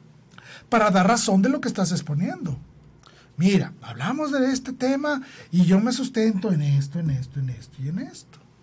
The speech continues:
Entonces sí, pero no empieces con eso, porque esa persona lo va a rechazar de manera automática. Primero usa sus propias fuentes. Hay una cosa que me gusta mucho del padre Luis Toro, y es que él usa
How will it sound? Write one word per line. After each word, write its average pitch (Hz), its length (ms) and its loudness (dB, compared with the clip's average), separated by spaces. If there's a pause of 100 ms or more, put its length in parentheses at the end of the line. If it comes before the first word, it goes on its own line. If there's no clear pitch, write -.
(440)
Entonces 151 460 -4
sí, 240 360 -4 (400)
pero 175 140 0
no 226 60 4
empieces 254 460 0
con 196 180 0
eso, 208 340 -2 (520)
porque 180 220 -6
esa 262 140 0
persona 208 520 -2 (120)
lo 180 140 0
va 180 80 2
a 180 40 2
rechazar 175 440 -4
de 180 100 2
manera 170 260 0
automática. 180 800 -4 (540)
Primero 208 520 4
usa 226 380 2
sus - 180 -6
propias 185 460 0
fuentes. 143 480 -4
Hay 220 100 2
una 285 140 2
cosa 262 180 0
que 254 80 0
me 196 100 2
gusta 220 260 0
mucho 220 280 -2
del 180 140 -2
padre 180 260 -2
Luis 180 220 0
Toro, 175 200 -2
y 175 100 -2
es 180 120 -2
que 226 120 -2
él 240 120 2
usa 285 420 4